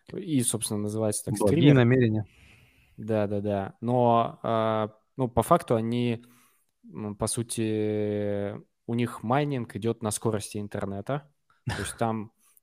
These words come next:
Speaker 1: место практически вообще никак не занимается. А, они это все делают на сети, э, эфира, насколько я понимаю, да? Там эфирные кошельки везде у нас
Speaker 2: Мгм.
Speaker 1: прописаны.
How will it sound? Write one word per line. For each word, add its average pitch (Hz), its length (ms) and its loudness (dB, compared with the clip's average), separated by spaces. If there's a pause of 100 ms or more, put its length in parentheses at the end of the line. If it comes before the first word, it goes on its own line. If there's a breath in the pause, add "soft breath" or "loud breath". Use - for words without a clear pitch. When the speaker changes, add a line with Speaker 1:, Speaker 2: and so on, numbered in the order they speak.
Speaker 1:
место 117 380 0
практически - 580 -6
вообще 107 280 -2
никак 101 340 -6
не 101 60 -8
занимается. 101 800 -6 (380 soft breath)
А, 107 420 -2
они 120 320 0
это 110 160 -2
все - 180 -8
делают 104 360 -2
на 107 100 -4
сети, 107 840 -4 (120)
э, 62 440 -6
эфира, 113 540 -6 (100)
насколько 120 360 -8
я 113 80 -4
понимаю, 110 440 -6
да? 147 340 -2
Там 95 220 -8
эфирные 101 380 -8
кошельки 117 440 -6
везде 123 260 -4
у 110 80 -4
нас 113 140 -4
Speaker 2:
Мгм. - 20 -2
Speaker 1:
прописаны. 107 600 -6